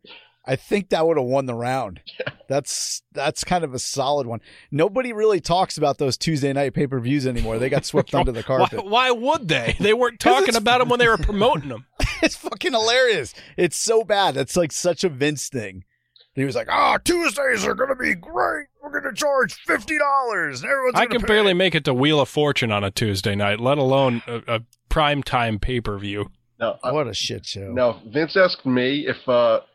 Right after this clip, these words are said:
Speaker 2: Tuesday nights were a good idea for pay-per-views, I would say, "No chance in hell." <laughs>
Speaker 1: I get it.
Speaker 2: <laughs>
Speaker 1: All right, Carlos, you have control of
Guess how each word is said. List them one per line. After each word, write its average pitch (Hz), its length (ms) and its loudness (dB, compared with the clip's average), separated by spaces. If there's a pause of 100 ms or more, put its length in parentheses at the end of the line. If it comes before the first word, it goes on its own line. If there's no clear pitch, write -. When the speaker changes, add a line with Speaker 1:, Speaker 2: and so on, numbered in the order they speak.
(140)
Speaker 2:
Tuesday 135 440 0
nights 117 300 -2
were 127 100 -4
a 110 40 -8
good 117 100 0
idea 120 240 2
for 120 140 -8
pay-per-views, 110 560 -6
I - 80 -2
would 117 140 -6
say, 113 180 -4
"No 120 260 -2
chance 131 420 -2
in 135 120 -6
hell." 110 420 -2 (880)
<laughs> - 920 -8
Speaker 1:
I 160 180 0
get 139 280 -4
it. 139 160 -4 (160)
Speaker 2:
<laughs> 123 360 0 (760)
Speaker 1:
All 160 160 4
right, 156 240 0
Carlos, 165 580 2
you 151 140 -2
have 170 180 4
control 170 360 0
of - 20 -4